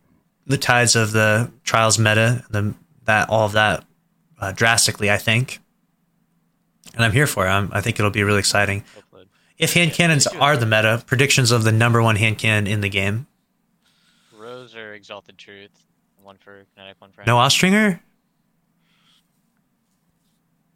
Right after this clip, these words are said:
Speaker 1: What happened to Austringer?
Speaker 2: I mean, it's good, but I think Rose just outclasses it. But, I mean,
Speaker 1: Hey.
Speaker 2: one's craftable, so,
Speaker 1: That's true.
Speaker 2: you know, there is that.
Speaker 1: How about you, Dwayne?
Speaker 2: Like, a crafted Austringer, you can still get away with,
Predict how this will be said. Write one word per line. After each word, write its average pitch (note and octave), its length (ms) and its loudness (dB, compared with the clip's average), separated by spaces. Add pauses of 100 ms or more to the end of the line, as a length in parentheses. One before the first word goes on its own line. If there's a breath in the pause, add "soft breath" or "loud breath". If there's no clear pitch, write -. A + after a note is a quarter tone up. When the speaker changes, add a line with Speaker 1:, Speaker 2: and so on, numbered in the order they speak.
(300)
Speaker 1:
What C#3 80 -10
happened C#3 180 -4
to D3+ 60 2
Austringer? G#2+ 380 0
Speaker 2:
I - 20 -8 (100)
mean, G2+ 120 -20 (760)
it's B2+ 200 -20
good, C3 440 -10
but G#2 140 -16
I G#2 80 -16
think A2+ 160 -20
Rose A2 240 -20
just - 340 -20
outclasses G2 580 -20
it. G2+ 220 -20 (140)
But, G2 240 -20
I G#2 60 -20
mean, G#2+ 100 -10
Speaker 1:
Hey. G#2 80 -6
Speaker 2:
one's F2+ 160 -14
craftable, G2 560 -20
so, G2 240 -20 (500)
Speaker 1:
That's G2+ 120 -14
true. G2+ 240 -14
Speaker 2:
you - 60 -20
know, A2 80 -20 (100)
there G#2 140 -18
is G2+ 160 -20
that. F#2+ 200 -20 (640)
Speaker 1:
How G#2+ 80 -2
about G#2 160 0
you, A2 100 -4
Dwayne? G#2 220 -2
Speaker 2:
Like, G#2+ 100 -6
a C3 60 -18
crafted C#3+ 320 -12
Austringer, G2+ 440 -14
you F#2 80 -20
can G2 80 -20
still - 180 -20
get F#2+ 80 -20
away F#2 180 -20
with, F#2 200 -20